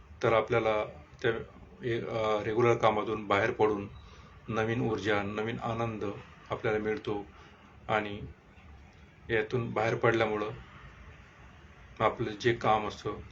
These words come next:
त्याला व्यत्यय येत नाही आणि परत आपण मूळ कामावर येऊन त्या कामाला आपण लागू शकतो.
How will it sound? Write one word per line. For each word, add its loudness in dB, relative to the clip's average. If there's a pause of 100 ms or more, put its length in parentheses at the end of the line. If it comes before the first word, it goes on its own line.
(100)
त्याला 0 (600)
व्यत्यय 2
येत -2
नाही -2 (1080)
आणि -2
परत 4
आपण 6
मूळ 6
कामावर 4
येऊन -2 (360)
त्या 4
कामाला 0
आपण -4 (420)
लागू 2
शकतो. -10